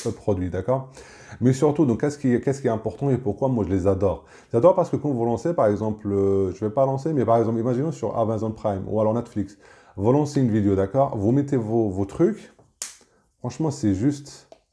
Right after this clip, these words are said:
magnifique. Vous mettez, par exemple, une vidéo, hop là. Vous mettez dans les oreilles.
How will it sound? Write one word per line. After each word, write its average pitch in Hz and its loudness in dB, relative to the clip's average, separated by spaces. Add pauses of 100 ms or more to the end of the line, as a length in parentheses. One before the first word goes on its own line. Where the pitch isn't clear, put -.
(340)
magnifique. 113 0
Vous 98 -2
mettez, 131 0
par 117 2
exemple, 104 0
une 98 -2
vidéo, 90 -4
hop 131 -4
là. 98 -4 (680)
Vous 110 -2
mettez 135 2
dans 123 4
les 113 4
oreilles. 139 4